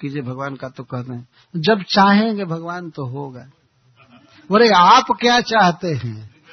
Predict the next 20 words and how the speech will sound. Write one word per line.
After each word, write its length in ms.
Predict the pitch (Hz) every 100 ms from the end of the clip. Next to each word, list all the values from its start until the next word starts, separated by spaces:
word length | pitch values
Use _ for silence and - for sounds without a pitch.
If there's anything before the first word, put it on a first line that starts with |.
| - _ - 175
<laughs> 320 | - - - - _ _ _ _ _ _ _ _ _ _ _ _ _ 135
भगवान 560 | 127 147 160 190 233 220
तो 100 | 202
चाहते 520 | - 175 170 170 240
हैं 200 | 214 208
कि 60 |
सब 220 | 180 185 180
लोग 140 | 170
भजन 320 | 139 147 143 135
करें, 240 | 127 143
लेकिन 300 | 160 160 170
आप 400 | 143 139 185 208 -
क्या 180 | 208 185
चाहते 460 | - 147 131 - 120
हैं? 120 | 104 _ _ _ _ _ _ _ _ _ _ _ _ _ _ _ _ _ _ _ _ _ _ _ _ _ _ _ 165
बोले, 200 | 202 202
"भगवान 560 | 190 196 202 202 190
तो 120 | 170
चाहेगा 500 | - 165 156 160 147
तब 360 | 139 151 135